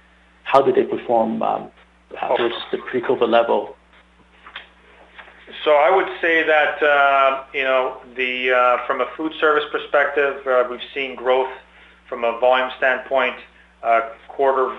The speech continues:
Speaker 2: uh, Q two versus quarter one. And, uh, that would be the case in our, in our, uh, S D F legacy, our Saputo cheese legacy. Uh, on the, uh,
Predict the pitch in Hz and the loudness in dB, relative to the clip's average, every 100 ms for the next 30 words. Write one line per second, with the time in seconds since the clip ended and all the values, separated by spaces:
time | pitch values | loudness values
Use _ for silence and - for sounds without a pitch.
0 | - 131 120 120 113 - - 135 - 131 | -4 0 4 2 0 -6 -10 -10 -12 -6
1 | 127 131 120 - - 131 123 120 131 139 | -4 -4 -6 -10 -4 -2 -2 0 2 0
2 | 139 - - - - - _ 123 123 123 | -2 -14 -20 -20 -20 -20 _ -2 2 2
3 | 123 120 117 123 123 120 120 120 127 131 | 2 0 2 4 6 4 2 2 2 2
4 | 127 127 123 - 131 123 - 127 123 120 | -2 -8 -10 -4 -2 -2 -6 -6 0 2
5 | 117 120 - - 123 117 117 113 113 113 | 2 0 -6 -10 -6 -2 0 0 0 0
6 | 127 127 127 123 123 131 123 117 131 123 | -2 -4 -2 -2 0 -2 -2 -6 -8 -8
7 | 127 117 110 - - 120 117 120 123 117 | -8 -8 -10 -12 -8 -8 -8 -8 -6 -2
8 | 120 120 - 127 127 - - - - _ | -2 -2 -10 -14 -14 -20 -20 -20 -20 _
9 | _ - 120 120 120 120 - 127 123 120 | _ -2 2 4 4 2 2 2 2 -2
10 | 113 120 120 120 120 120 117 117 117 | -4 -2 -2 -2 0 2 2 2 0